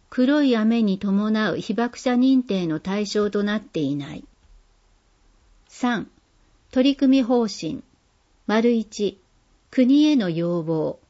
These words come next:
被爆未指定地域の再検討を国に対して求めます。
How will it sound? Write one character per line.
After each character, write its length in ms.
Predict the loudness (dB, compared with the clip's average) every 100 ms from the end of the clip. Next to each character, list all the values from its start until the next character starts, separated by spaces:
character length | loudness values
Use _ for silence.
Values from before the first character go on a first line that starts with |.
| _ _ _ _ _ _
被 160 | -4 0
爆 420 | 0 0 2 4
未 140 | 4
指 180 | 0 -4
定 240 | 2 2
地 240 | 2 0 0
域 160 | 0
の 140 | -2 -4
再 280 | -2 -2 0
検 280 | 0 0
討 360 | 0 -2 -2 0
を 160 | -2 -2
国 300 | -2 0 2
に 160 | 0 0
対 260 | -2 -2
し 80 | -4
て 100 | -4
求 300 | -4 -4 -4
め 140 | -4
ま 200 | -4 -6
す。 260 | -10 -16 _